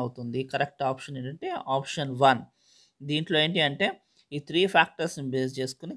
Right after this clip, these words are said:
కరెక్ట్ ఆర్డర్ ఆప్షన్ వన్లో పెట్టడం జరిగింది. మిథాల్ని సబ్స్టిట్యూట్ చేసుకుంటున్న amine గ్రూప్ యొక్క కరెక్ట్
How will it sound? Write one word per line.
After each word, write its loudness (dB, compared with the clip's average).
కరెక్ట్ 2
ఆర్డర్ 0
ఆప్షన్ -4
వన్లో 2
పెట్టడం -2
జరిగింది. -4
మిథాల్ని 4
సబ్స్టిట్యూట్ -4
చేసుకుంటున్న -4
amine 4
గ్రూప్ -2
యొక్క -6
కరెక్ట్ -2